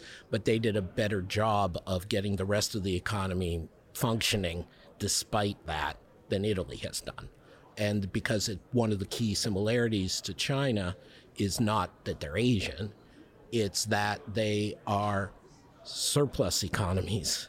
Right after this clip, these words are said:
in multiple senses. They have fiscal capacity, they have trade capacity, and so there is more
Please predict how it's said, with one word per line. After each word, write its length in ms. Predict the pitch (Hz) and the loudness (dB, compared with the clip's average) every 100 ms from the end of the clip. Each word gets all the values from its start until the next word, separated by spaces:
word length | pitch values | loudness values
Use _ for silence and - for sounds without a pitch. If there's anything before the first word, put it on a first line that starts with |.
| - | -6
in 180 | 117 101 | 0 2
multiple 420 | 101 90 - 98 | 2 0 -4 -4
senses. 560 | - 139 123 - 113 101 | 0 0 0 0 0 -2
They 120 | 78 | -4
have 120 | 87 | -4
fiscal 460 | - 131 - 110 95 - - | 0 0 0 -4 -4 -8 -8
capacity, 640 | 104 98 92 101 98 90 | -4 -2 -2 -2 -2 -2
they 200 | 85 85 | -2 -4
have 120 | 80 | -6
trade 340 | - 123 107 | -2 0 0
capacity, 640 | - - 90 85 95 82 78 - - - - | -2 -6 -6 -6 -6 -8 -10 -14 -18 -18 -4
and 160 | 110 98 | -2 0
so 240 | - 104 | 2 0
there 200 | 95 104 | 0 2
is 220 | 113 104 | 2 4
more 560 | 113 110 117 117 110 | 4 4 4 4 2